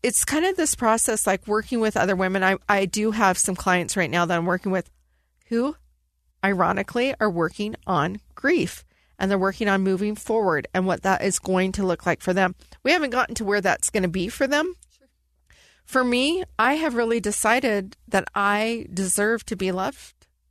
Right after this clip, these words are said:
Speaker 1: fully and completely. And so for me, that's, that's my path, right? But for some, my sister's never remarried. She's never dated. She's been a widow for, I don't know, eighteen years now. And it's okay. And she's very happy with the life that she's created.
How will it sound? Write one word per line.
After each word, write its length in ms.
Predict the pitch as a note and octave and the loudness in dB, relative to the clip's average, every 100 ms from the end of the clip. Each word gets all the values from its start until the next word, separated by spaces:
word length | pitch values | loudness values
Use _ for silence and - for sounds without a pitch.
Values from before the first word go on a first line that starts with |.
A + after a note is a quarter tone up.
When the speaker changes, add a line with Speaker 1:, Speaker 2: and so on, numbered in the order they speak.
| C4 A#3 | -20 -20
Speaker 1:
fully 360 | G#3 A#3 A3+ B3 | -6 0 2 2
and 80 | A#3+ | 0
completely. 600 | B3+ A3 C4 C#4 G3+ F#3 - _ _ _ | -4 -2 -2 -2 -4 -6 -10 _ _ _
And 120 | - G#3+ | -4 0
so 140 | B3+ | 0
for 180 | - B3 | 2 0
me, 200 | A#3+ C4 | 2 0
that's, 440 | A#3+ A#3 - - - _ | 0 0 0 -2 -4 _
that's 320 | F#3 A3 - A3 | 2 2 2 -2
my 180 | A3 | 0
path, 380 | B3+ B3 D3 - | 0 0 0 2
right? 220 | G3 G#3+ - | 0 0 0
But 180 | A#3+ - | -4 -2
for 140 | B3 | -2
some, 360 | A3+ - B3+ C4 - | 0 0 0 -2 0
my 160 | A#3 | 0
sister's 520 | C4 C4+ B3 C#4+ C#4 C4 | 2 0 0 0 -2 0
never 280 | A3 B3+ | 0 2
remarried. 460 | A#3 G#3+ G#3+ A3 A3 | 0 0 0 0 0
She's 340 | - B3 A#3+ | -2 -2 -4
never 260 | A3 A3 B3 | -2 0 0
dated. 500 | A3+ B3 C4+ G#2+ - _ _ _ _ | 0 -2 0 -2 -6 _ _ _ _
She's 260 | - A#3+ G#3+ | -4 -2 0
been 140 | A#3+ | 0
a 60 | A3 | 2
widow 260 | A3 A3 | 2 2
for, 220 | G#3 G#3+ F3+ | 0 0 2
I 120 | F#3+ | 2
don't 160 | F#3+ | 0
know, 140 | D3+ E3 | 0 0
eighteen 500 | E3+ G3 - G3+ G3 | 0 -2 -4 -2 0
years 340 | F3+ F#3+ A3 | 2 0 0
now. 280 | A#3+ C4 D#4+ - _ _ _ _ - | 0 0 -2 -8 _ _ _ _ 0
And 120 | A#3+ | 0
it's 160 | C4 - | 0 -2
okay. 300 | C#4 E4 G4+ | 0 0 0
And 100 | C4 | 0
she's 240 | - A3+ | -2 -4
very 240 | - A#3+ A#3+ | 0 2 2
happy 320 | B3 C4 E4+ | -2 -2 0
with 140 | B3+ | -2
the 100 | - | -2
life 260 | F#3 F#3+ - | 0 0 0
that 160 | - - | -2 -2
she's 240 | G3+ F#3 | -2 -4
created. 480 | - F3+ D#3 C#3 | -4 0 0 0